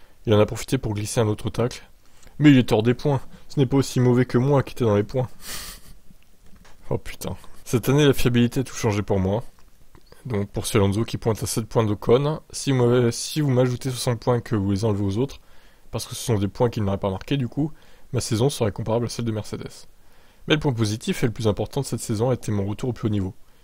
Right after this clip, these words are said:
Il y a de belles choses à venir. Oh là là, il va tellement se ramasser chez Aston Martin, ça va être rigolo quand même, hein.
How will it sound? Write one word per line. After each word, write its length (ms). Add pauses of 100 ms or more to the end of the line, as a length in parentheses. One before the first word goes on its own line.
(140)
Il 40
y 40
a 20
de 80
belles 160
choses 240
à 40
venir. 400 (1300)
Oh 100
là 120
là, 120
il 100
va 80
tellement 500
se 160
ramasser 560
chez 160
Aston 240
Martin, 400
ça 160
va 60
être 100
rigolo 340
quand 140
même, 180
hein. 100